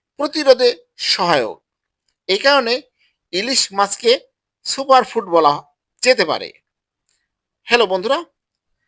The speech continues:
আপনার এই ভিডিওটি যদি ভালো লাগে, নতুন নতুন ভিডিও পেতে আমার চ্যানেলটি এখনই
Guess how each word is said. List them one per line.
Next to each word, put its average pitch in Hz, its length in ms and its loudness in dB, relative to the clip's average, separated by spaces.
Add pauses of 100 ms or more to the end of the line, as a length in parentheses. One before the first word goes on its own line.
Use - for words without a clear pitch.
(520)
আপনার 269 380 0
এই 285 140 -4
ভিডিওটি 277 300 -4 (120)
যদি 240 140 0 (120)
ভালো 147 220 0
লাগে, 82 200 -18 (360)
নতুন 196 420 -8
নতুন 277 200 -4 (100)
ভিডিও 277 220 -4
পেতে - 240 -6 (480)
আমার 190 200 2 (200)
চ্যানেলটি 240 400 0 (120)
এখনই 262 300 -6